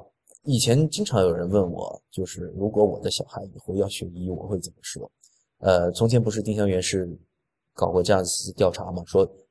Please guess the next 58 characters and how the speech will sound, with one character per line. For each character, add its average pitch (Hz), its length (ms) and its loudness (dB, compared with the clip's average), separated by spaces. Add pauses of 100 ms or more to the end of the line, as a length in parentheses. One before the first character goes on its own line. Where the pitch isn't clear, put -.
(160)
七 - 260 0
成 87 220 -2
的 92 100 2
这 90 120 0
医 92 120 -6
生 90 300 -4
都 95 160 2
会 101 100 2
告 98 160 4
诉 90 320 -4 (100)
自 98 140 -4
己 87 120 -10
的 87 80 -10
孩 98 160 -10
子 90 100 -16
说， - 180 -10 (600)
以 90 100 -10
后 92 140 2
都 90 100 -2
不 95 120 -4
许 - 220 -10 (100)
从 87 220 -14
医， 85 280 -14 (180)
然 - 120 -10
后， 85 200 -10 (460)
呃， 95 100 -6
再， 101 140 -4
再 104 180 6
当 92 180 2
医 95 120 -2
生 92 160 -4
要 92 80 0
打 - 120 4
断 90 200 4
腿 - 320 -8
之 - 100 -8
类 - 140 -10
的。 - 120 -12 (540)
那 143 100 6
我 101 240 8
如 120 120 4
果 117 120 6
说 110 120 2
教 120 180 8
育 107 80 2
我 82 160 -2
的 101 80 2
小 92 140 0
孩， 92 120 2
我 90 180 4
应 90 80 -10
该 92 120 2
会 95 160 -2
这 98 120 -2
么 82 100 -8
说， - 200 -20
就 92 140 -16
是， - 260 -10